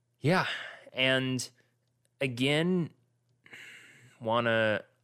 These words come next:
really wanna give a shout out to the one and only Shivam Bhatt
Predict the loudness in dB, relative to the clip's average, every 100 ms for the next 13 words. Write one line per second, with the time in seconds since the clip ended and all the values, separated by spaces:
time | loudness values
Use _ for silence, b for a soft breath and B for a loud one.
0 | _ _ _ _ _ _ _ _ -6 -2
1 | 0 0 2 0 0 -4 -4 -2 0 0
2 | -2 -4 -4 -6 -6 -4 -2 -4 -2 -2
3 | -2 -2 -4 -4 -4 -4 -4 -4 -2 -2
4 | -4 -2 0 -2 -4 -10